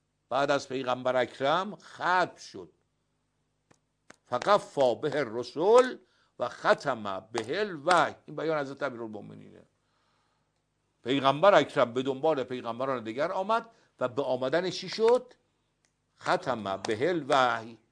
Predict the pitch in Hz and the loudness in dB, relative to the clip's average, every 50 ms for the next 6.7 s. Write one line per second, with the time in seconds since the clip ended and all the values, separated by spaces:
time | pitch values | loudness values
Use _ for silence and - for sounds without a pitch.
0 | _ _ _ _ _ _ _ _ _ - 151 170 190 185 180 175 156 135 131 127 | _ _ _ _ _ _ _ _ _ -6 -2 -2 -2 0 0 0 0 0 0 0
1 | 131 123 120 120 113 113 127 151 185 196 - - - 110 107 95 87 87 - - | -2 -2 -2 -2 -4 -6 -6 -6 -8 -8 -10 -12 -12 -12 -12 -12 -14 -16 -18 -20
2 | - 95 92 - _ _ _ _ _ _ _ _ _ _ _ _ _ 107 113 - | -18 -18 -18 -20 _ _ _ _ _ _ _ _ _ _ _ _ _ -20 -20 -14
3 | - - 175 220 254 262 240 - 226 226 226 214 180 202 190 180 175 165 160 160 | -8 -4 -2 0 2 2 2 2 0 0 0 0 0 0 0 0 0 0 0 0
4 | 156 151 147 165 156 151 160 - _ _ _ _ _ _ _ _ _ _ _ _ | -2 -2 -8 -10 -12 -12 -16 -20 _ _ _ _ _ _ _ _ _ _ _ _
5 | - - - - _ _ _ _ _ _ _ - - - - - - - - - | -20 -20 -20 -20 _ _ _ _ _ _ _ 2 2 2 0 -6 -10 -10 -8 -4
6 | - - 160 - - - 151 151 143 123 - - - 110 | -2 -2 -2 -2 -4 -10 -10 -10 -10 -10 -10 -12 -14 -14